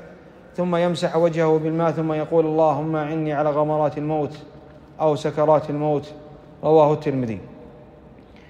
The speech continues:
وهذا أيضا من، <clears throat> من عمل النبي صلى الله عليه وسلم قبل أن يموت، وذلك لأن الش-، السكرات تشتد على رسول الله صلى الله عليه وسلم أشد من غيره،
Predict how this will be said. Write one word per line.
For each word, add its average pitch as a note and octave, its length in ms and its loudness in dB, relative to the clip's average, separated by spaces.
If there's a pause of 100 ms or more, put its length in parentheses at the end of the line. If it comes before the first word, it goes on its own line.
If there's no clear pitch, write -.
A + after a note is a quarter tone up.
(220)
وهذا F3 340 4
أيضا F#3 360 2 (380)
من، E3 360 -2 (400)
<clears throat> E3+ 540 -2
من D#3 80 -2
عمل E3+ 280 0
النبي D#3 300 0
صلى D3+ 140 0
الله C#3+ 120 -6
عليه E3+ 100 -2
وسلم D3 100 -6
قبل D3 160 -2
أن C#3+ 140 -4
يموت، D#3+ 440 -4 (1080)
وذلك D#3+ 320 0
لأن D#3 220 -2
الش-، C#3 160 -4
السكرات D3+ 680 0
تشتد D#3 380 0
على D3 240 4
رسول D#3 240 0
الله D3 180 2
صلى D3 180 -6
الله D3 160 2
عليه C#3 100 2
وسلم F3+ 220 -2
أشد D3+ 180 0
من C#3+ 120 -2
غيره، A#2+ 260 0